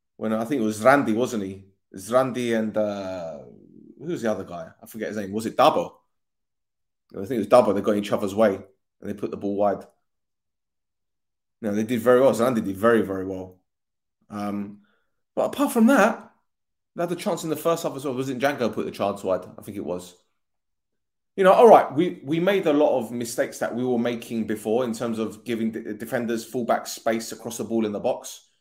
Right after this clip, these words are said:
Um, there was a lot of ball watching. There was one moment in the first half when the ball was dragged across the face of the, uh, well, in fact, around the penalty spot, and Mix had to cut it out.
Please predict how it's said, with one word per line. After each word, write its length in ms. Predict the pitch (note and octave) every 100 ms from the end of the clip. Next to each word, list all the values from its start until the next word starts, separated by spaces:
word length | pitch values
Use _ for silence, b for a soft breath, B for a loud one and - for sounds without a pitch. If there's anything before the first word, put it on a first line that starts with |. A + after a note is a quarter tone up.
| _ _ _
Um, 260 | - G#2 G#2
there 80 | A2
was 80 | B2
a 40 |
lot 160 | C3 G#2+
of 60 |
ball 160 | C3+ B2
watching. 320 | A#2 A2+ C3
There 80 | A2+
was 100 | A2+
one 200 | B2 A#2
moment 300 | B2 A#2 A2
in 100 | A2
the 80 | G#2
first 260 | C3 B2+
half 240 | A#2+ A#2+ -
when 380 | A2+ G#2+ - _ _ _ _ _ _ - -
the 100 | A2
ball 160 | C#3
was 140 | A#2 A2+
dragged 240 | C3 A#2
across 580 | A2 C3 B2 - - b b b b
the 80 | A2
face 280 | A2 B2 A#2+
of 80 | A2
the, 560 | A2 G#2+ G#2 G#2 - _ _ _ _ _ _ G#2+
uh, 280 | G2 F#2+ E2 - _ _
well, 160 | A#2+ A2
in 160 | G#2+
fact, 220 | A2 B2 G#2
around 340 | A2 A#2 A2
the 80 | G#2+
penalty 320 | - C3 G2
spot, 420 | - - A2 - B B -
and 140 | A#2+
Mix 180 | C3 -
had 140 | B2
to 80 | A#2+
cut 200 | A2+ A#2
it 80 | A2+
out. 280 | B2+ C#3+